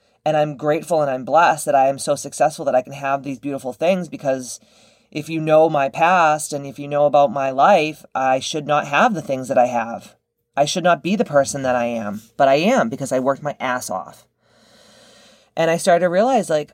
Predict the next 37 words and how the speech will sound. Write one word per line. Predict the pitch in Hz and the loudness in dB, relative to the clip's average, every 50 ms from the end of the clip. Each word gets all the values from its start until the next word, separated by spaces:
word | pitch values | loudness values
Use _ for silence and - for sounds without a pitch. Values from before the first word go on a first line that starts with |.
| _ - | _ -4
all | 160 180 202 220 226 233 233 240 | -2 0 2 2 2 2 2 0
these | 214 247 240 220 - | 0 -2 -4 -4 -4
things | - 226 226 226 226 226 208 | -2 0 0 2 2 0 0
that | 220 214 | 0 0
I | 214 208 208 208 202 | 0 2 0 0 0
thought | - - 196 196 208 | 0 2 2 4 4
I | 208 208 202 | 2 2 0
need, | 196 196 214 254 262 233 196 185 180 185 180 - _ _ _ _ _ _ _ _ _ _ _ _ _ _ _ _ _ _ _ _ _ 160 | 0 -2 -2 -2 -2 -2 -2 -4 -4 -8 -10 -14 _ _ _ _ _ _ _ _ _ _ _ _ _ _ _ _ _ _ _ _ _ -2
I | |
don't | 165 190 180 185 | 0 0 0 0
need | 196 202 202 - | 0 -2 -2 -2
any | 180 185 196 196 | -2 0 0 0
of | 185 147 | 0 0
them. | 151 135 90 98 - _ _ _ _ _ _ _ _ _ _ _ _ _ _ _ _ _ _ _ | -2 -6 -6 -8 -14 _ _ _ _ _ _ _ _ _ _ _ _ _ _ _ _ _ _ _
That | - 175 175 - | 2 2 2 2
the | 196 | 2
most | 185 190 202 196 - | 2 2 2 0 0
important | 214 202 - 208 214 - 196 196 202 | -4 -2 -2 -2 -2 -2 -2 -2 0
thing | 208 214 226 233 202 175 - - | 2 2 4 4 2 0 -2 -2
is | - 160 165 160 151 - - - - | -2 0 0 -2 -4 -6 -12 -14 -10
your | - 147 160 151 | -6 -4 -4 -4
family | - - 170 165 180 196 208 220 233 247 254 214 - | -2 -2 0 2 4 4 4 4 2 2 0 -2 -2
and | - 156 156 156 156 | -4 -4 -4 -4 -2
your | 156 151 151 | -2 -2 -2
friends | - - - 165 156 160 180 208 233 294 339 - - - - _ _ _ _ _ _ | -4 -4 -2 0 2 2 4 2 2 0 -4 -10 -16 -18 -20 _ _ _ _ _ _
and, | - 165 170 170 170 170 - - _ _ _ _ _ _ _ - | -2 -2 0 -2 -4 -8 -10 -14 _ _ _ _ _ _ _ -4
and | 175 170 170 165 - - 156 147 _ _ _ | -4 -2 -4 -6 -12 -16 -20 -20 _ _ _
bringing | - 185 220 254 285 311 285 220 | -4 -2 0 0 0 2 2 2
value | 165 147 160 156 170 190 214 196 233 262 285 302 - - | 2 2 4 4 4 4 4 2 0 -2 -2 -2 -2 -2
and | - 165 | -4 -4
bringing | 151 165 185 196 208 220 208 | -2 -2 0 2 2 2 2
service | - - 190 180 180 185 208 226 254 262 - - - - - | 0 0 0 2 2 4 4 4 2 2 -2 -6 -8 -10 -8
to | - 175 | -8 -4
Mother | 160 160 151 147 156 - | 0 2 2 4 4 2
Earth | - 151 147 147 147 147 - | 4 4 2 2 2 0 -2
and | - 143 139 - - | -6 -6 -6 -4 -2
all | 139 139 139 139 135 | 0 2 2 2 0